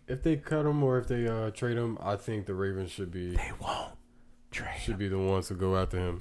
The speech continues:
Speaker 2: The Ravens would be a good pick, though. I like that. I mean, I like him in the slot with, uh, the thing is, Hollywood is playing a slot, you know what I mean? And they have Bateman. So they need, the
Speaker 1: But they
Speaker 2: Ravens
Speaker 1: still
Speaker 2: need that number
Speaker 1: but that
Speaker 2: one.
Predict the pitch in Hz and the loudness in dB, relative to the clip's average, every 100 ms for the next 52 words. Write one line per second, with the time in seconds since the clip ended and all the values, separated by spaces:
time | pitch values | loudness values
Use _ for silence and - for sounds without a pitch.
0 | - 120 139 180 190 147 123 104 110 - | 2 8 8 8 6 8 8 6 4 6
1 | 104 - 104 143 101 165 117 107 120 131 | 4 4 0 0 0 0 0 2 2 4
2 | 127 131 123 143 147 143 135 117 - 117 | 4 6 8 6 6 4 4 2 2 4
3 | 107 107 113 107 110 101 95 87 - - | 4 4 2 0 0 -2 -4 -8 -14 -18
4 | - - - - - - - - - 131 | -18 -16 -14 -14 -16 -18 -18 -14 0 4
5 | 170 170 143 113 131 139 117 104 95 110 | 8 8 8 10 10 12 10 6 4 2
6 | 101 95 - 98 80 101 104 101 98 104 | 2 2 -2 -4 -2 -4 -2 -2 -2 -4
7 | - 135 139 123 120 92 95 113 85 87 | -4 -2 0 2 0 2 2 2 0 -8
8 | - 117 113 - - - - 147 185 220 | -4 0 0 -2 -14 -18 2 4 6 4
9 | 208 135 127 147 190 160 165 - 151 127 | 4 6 10 10 10 12 12 12 10 6
10 | 127 139 165 151 135 90 | 6 8 10 10 8 4